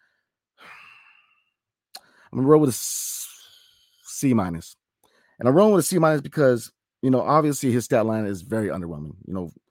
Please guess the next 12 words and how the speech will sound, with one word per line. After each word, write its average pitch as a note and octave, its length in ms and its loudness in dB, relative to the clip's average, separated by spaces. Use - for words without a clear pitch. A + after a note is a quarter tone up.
six - 280 -6
points A2 260 -4
a F2 40 -12
game. A2 520 -2
You A2 80 -2
know, A2+ 60 2
the G#2 100 -2
shot B2+ 420 4
percentages B2+ 560 0
are A2+ 40 -2
down, B2 420 4
but A#2 260 2